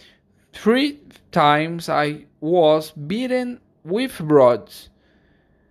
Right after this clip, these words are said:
Once I was pelted with stones. Three times I was s-,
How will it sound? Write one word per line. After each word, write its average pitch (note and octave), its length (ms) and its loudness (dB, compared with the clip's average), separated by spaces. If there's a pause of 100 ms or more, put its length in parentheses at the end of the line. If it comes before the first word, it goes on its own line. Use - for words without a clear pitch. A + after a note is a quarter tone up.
(280)
Once - 560 -2 (160)
I A#2 240 2
was E3 500 2 (360)
pelted C#3 680 0 (120)
with B3 440 -4
stones. - 920 -2 (1300)
Three D4+ 460 2 (140)
times C3 580 0 (140)
I C4 180 -2
was C#3+ 540 4 (320)
s-, - 300 -20